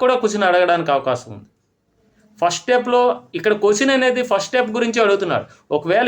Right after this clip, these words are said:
in case సెకండ్ స్టెప్, సెకండ్ అని అన్నాడు అనుకోండి ఇక్కడ క్వశ్చన్, అప్పుడు ఏం చేయాలి?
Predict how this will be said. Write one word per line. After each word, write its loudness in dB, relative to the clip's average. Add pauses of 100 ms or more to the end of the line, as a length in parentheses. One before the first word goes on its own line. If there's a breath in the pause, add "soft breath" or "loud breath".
in -2 (100)
case 0 (640 loud breath)
సెకండ్ 0
స్టెప్, -4 (1500)
సెకండ్ 0
అని -2 (100)
అన్నాడు 0
అనుకోండి 0
ఇక్కడ -8
క్వశ్చన్, -6 (400)
అప్పుడు 0
ఏం 0
చేయాలి? 2